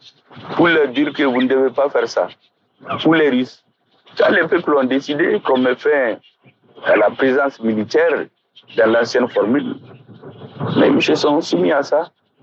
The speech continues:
Pourquoi chez nous, il y a des fonctionnaires qui estiment que eux, ils peuvent dire au peuple malien qu'est-ce qui est bien pour lui et non ses dirigeants ?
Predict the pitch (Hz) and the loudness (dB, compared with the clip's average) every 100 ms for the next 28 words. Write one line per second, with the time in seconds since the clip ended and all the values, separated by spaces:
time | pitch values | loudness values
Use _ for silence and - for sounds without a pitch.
0 | - - - - - 170 160 226 240 170 | -16 -10 -6 -4 0 0 2 0 0 -2
1 | 156 170 208 247 - _ _ _ _ 127 | 0 0 0 -2 -6 _ _ _ _ -18
2 | 127 139 156 196 170 143 143 147 139 139 | -2 2 2 2 0 0 0 0 0 0
3 | 160 185 143 135 139 - 160 165 135 147 | 0 -2 -2 -2 -2 -2 -2 0 0 0
4 | 170 165 214 214 _ _ _ _ _ _ | 0 0 0 -4 _ _ _ _ _ _
5 | - 147 135 185 175 131 156 170 135 151 | -2 0 2 0 0 -2 0 0 0 -2
6 | 151 120 135 143 151 147 175 - 143 127 | -4 -2 0 2 0 0 -4 -2 -2 0
7 | 117 156 151 131 117 143 170 131 139 147 | 0 -2 -2 -4 -2 -2 0 0 0 0
8 | 131 107 110 101 107 | -4 -2 -2 0 0